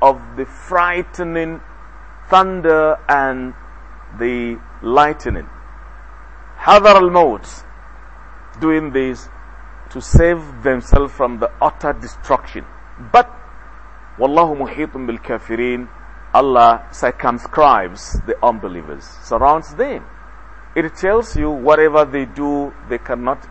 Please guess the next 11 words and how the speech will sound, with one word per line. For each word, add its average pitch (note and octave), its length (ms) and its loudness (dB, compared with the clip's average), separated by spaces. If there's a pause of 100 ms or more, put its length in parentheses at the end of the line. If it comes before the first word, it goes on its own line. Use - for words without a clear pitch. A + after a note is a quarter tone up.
escape - 480 -10 (300)
Allah's B2+ 580 -6 (160)
justice. - 680 -14 (800)
It B2 220 -8
tells E3 400 -4
you D3 360 -6 (840)
hypocrisy D3+ 1040 -4 (760)
is A#2+ 300 -8
a A#2+ 80 -8
dangerous C3+ 760 -6
disease. G2+ 540 -16